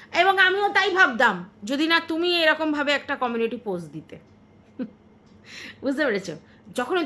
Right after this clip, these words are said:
তুমি কমিউনিটি পোস্ট দিয়েছো তখনই বোঝা গেছে যে থ্রোটা ও করেছে, গায়েটা তোমার লেগেছে, তার মানে তোমারই কিছু কথা ও বলবে বলছে।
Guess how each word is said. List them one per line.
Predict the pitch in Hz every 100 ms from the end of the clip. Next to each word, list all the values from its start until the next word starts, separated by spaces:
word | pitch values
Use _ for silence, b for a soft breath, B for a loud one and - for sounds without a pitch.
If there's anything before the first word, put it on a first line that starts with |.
| -
তুমি | 330 415
কমিউনিটি | 359 349 330 302
পোস্ট | 254 262
দিয়েছো | 208 202 185 254
তখনই | 262 254 311 320
বোঝা | 233 233 277
গেছে | 269 302 262
যে | 247
থ্রোটা | - - 269 269 269
ও | 240 262
করেছে, | 302 302 311 392 415 B B -
গায়েটা | 226 262 302 320
তোমার | 311 285 311
লেগেছে, | 311 320 339 392
তার | - 302 392
মানে | 392 302 262 302 B - -
তোমারই | 381 415 415
কিছু | 302 349 339
কথা | 302 294 269
ও |
বলবে | 254 233 226
বলছে। | 208 175 156 - -